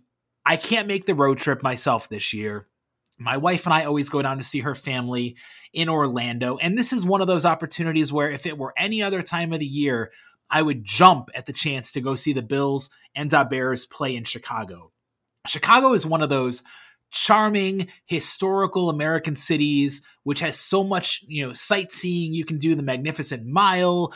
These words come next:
You can go check out Wrigley Field in Wrigleyville. You can get great food. And I don't care what people say. You might call it pizza lasagna, but deep dish pizza is out of this world. And if you get a chance and you're going to this game,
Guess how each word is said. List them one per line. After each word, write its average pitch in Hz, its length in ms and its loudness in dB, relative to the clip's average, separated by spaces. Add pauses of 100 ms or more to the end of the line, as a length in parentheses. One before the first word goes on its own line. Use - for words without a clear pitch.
(160)
You 139 80 -10
can 139 80 -6
go 147 120 0
check 147 220 -2
out 127 200 0
Wrigley 135 260 -2
Field 165 480 0
in 117 180 -6
Wrigleyville. 175 640 0
You 147 80 -2
can 131 120 -6
get 123 200 -6
great 123 640 -4 (300)
food. 202 380 2
And 147 120 0
I 170 80 6
don't 247 160 -2
care 220 160 6
what 208 120 2
people 185 260 -4
say. 170 460 0 (200)
You 139 100 -2
might 175 200 4
call 170 260 6
it 156 120 0 (440)
pizza 214 280 2
lasagna, 180 720 6 (180)
but 135 220 -4
deep 226 300 -2
dish 196 240 4
pizza 170 500 -2
is 127 200 -6
out 151 180 4
of 151 100 0
this 151 180 0
world. 143 600 0 (580)
And 139 100 0
if 143 80 2
you 160 60 2
get 175 100 4
a 165 60 2
chance 208 340 4
and 180 80 0
you're 160 80 2
going 175 280 2
to 190 100 0
this 175 180 0
game, 135 380 -4